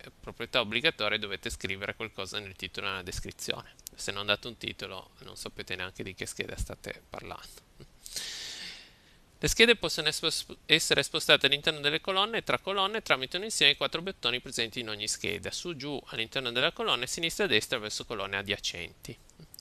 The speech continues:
Quindi abbiamo queste schede, ci saranno quattro bottoni, eh,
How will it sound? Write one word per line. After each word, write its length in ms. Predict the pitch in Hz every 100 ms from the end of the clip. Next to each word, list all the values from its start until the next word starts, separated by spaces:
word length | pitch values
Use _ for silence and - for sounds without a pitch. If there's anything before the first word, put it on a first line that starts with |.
| -
Quindi 400 | 117 107 101 - - - - - - - - -
abbiamo 320 | - 107 104
queste 280 | - 123 202
schede, 420 | 208 - 113 131
ci 140 | - 139
saranno 600 | - 127 117 104 113 -
quattro 300 | - 123 143
bottoni, 640 | 147 190 - 101 107 131 - - _ _ - -
eh, 320 | 110 92 -